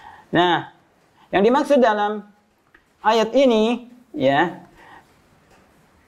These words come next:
min khitbatin nisa, wanita,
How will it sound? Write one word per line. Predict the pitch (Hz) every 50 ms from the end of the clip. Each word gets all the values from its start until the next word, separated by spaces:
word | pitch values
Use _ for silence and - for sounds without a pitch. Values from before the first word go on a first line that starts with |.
| _ _ _ _ _ _ - _ _ _ _ _ -
min | - 180 208 214 202
khitbatin | - - 269 285 269 - 196 214 208 214 226 226 214 208 196 196
nisa, | 196 190 190 - 180 165 165 185 190 233 - - - - _ _ _ _ _ _ _ _ _ _ _ _ _ _ -
wanita, | 151 143 156 165 196 226 233 220 - 208 190 208 226 247 - - - -